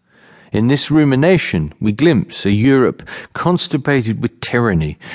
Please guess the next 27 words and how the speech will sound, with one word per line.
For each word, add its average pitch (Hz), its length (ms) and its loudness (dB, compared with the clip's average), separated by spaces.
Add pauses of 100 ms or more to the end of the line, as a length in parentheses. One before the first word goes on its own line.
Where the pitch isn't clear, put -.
(120)
choked - 500 -2
with 98 160 -4
lack 113 380 -2
of 87 140 -2
rolling 101 440 2
wilderness, 101 680 0 (260)
no 117 220 2
longer 120 400 0
ground 95 520 0
for - 220 -8
any 98 300 0
decent - 540 -4
dream. 78 440 -8 (1700)
Do 151 200 6
us 196 280 0
who 170 160 2
stayed 104 840 0
remember 107 400 0
you 113 540 2
who 120 160 0
left? - 560 -2 (1120)
When 135 160 0
the 135 60 0
ship - 380 0
sailed 135 460 0
from 87 220 -2
Plymouth, - 560 -2